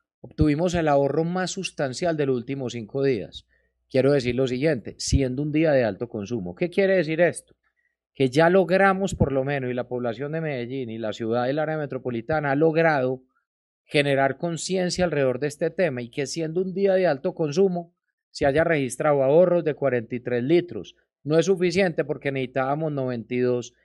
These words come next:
litros diarios de ahorro. Casi que en los cinco días se logró un ahorro del veinte por ciento para el sistema de Piedras Blancas. Pero ya vemos que no solo se estabilizó porque veníamos consumiendo más.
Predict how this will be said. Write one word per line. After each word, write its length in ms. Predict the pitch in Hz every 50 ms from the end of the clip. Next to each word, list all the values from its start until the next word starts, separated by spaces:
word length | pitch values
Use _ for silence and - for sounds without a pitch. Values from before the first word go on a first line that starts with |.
| _ _ _
litros 560 | 151 151 160 170 165 170 165 156 160 151 143 131
diarios 500 | 160 170 170 160 156 151 156 160 156 127
de 120 | 127 117
ahorro. 440 | 117 139 156 147 - 110 101 92 _
Casi 360 | - 170 170 160 139 143 135
que 100 | - -
en 80 | 135 139
los 140 | 139 131 143
cinco 300 | 160 151 147 - 196 202
días 440 | 208 208 202 196 185 175 151 - _ _ _ _ _ _ _ _ _ _
se 180 | - - 151 139
logró 300 | 139 143 131 139 143 143
un 100 | 147 165
ahorro 520 | 175 185 196 196 190 190 190 190 190 _ _ _ _
del 200 | 131 131 135 135
veinte 320 | 127 139 139 127 - 175 175
por 200 | - - - -
ciento 400 | 175 185 180 175 165 175 143 -
para 180 | 147 139 131
el 120 | 131 120 -
sistema 580 | - 123 110 - - - 180 175 170 175 165
de 120 | 156 139 123
Piedras 540 | - - 123 123 117 113 110 110 101 92 104
Blancas. 580 | 127 131 120 110 - - 131 - - - _ _ _ _ _ _ _ _ _ _ _ _ _
Pero 400 | - 196 214 220 233 233 233 233 _ _ _ _ _ _ _ _
ya 180 | 120 120 131 131
vemos 480 | 147 151 143 123 110 95 87 - - _ _ _ _ _ _ _ _ _ _ _ -
que 140 | - 165
no 140 | 160 170 180
solo 340 | 175 208 220 220 220 233 208
se 120 | 185 196
estabilizó 600 | 170 - - - 165 151 151 156 151 147 135 165 170
porque 240 | 180 202 196 - 190
veníamos 420 | 180 165 156 165 175 196 180 -
consumiendo 580 | - 165 147 131 147 147 151 156 160 160 190 202
más. 360 | 226 214 160 113 - -